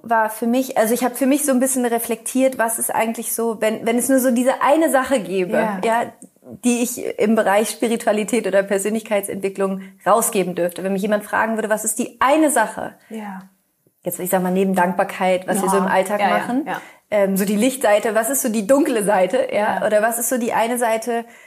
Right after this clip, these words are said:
Speaker 1: die, die bei mir so viel verändert hat? Und das ist Vergebung.
Speaker 2: Mhm.
Speaker 1: Und dann habe ich genauso gedacht wie du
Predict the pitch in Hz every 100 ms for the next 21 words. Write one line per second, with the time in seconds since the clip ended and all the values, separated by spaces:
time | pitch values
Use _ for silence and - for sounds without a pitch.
0 | _ - 226 - 220 220 220 247 277 240
1 | 269 269 254 - 226 220 208 202 202 214
2 | 196 - - 196 180 175 - - _ 233
3 | 214 214 240 254 - _ _ 202 208 208
4 | 202 220 247 226 - 226 254 294 302 269
5 | 254 254 254 220 285 277 277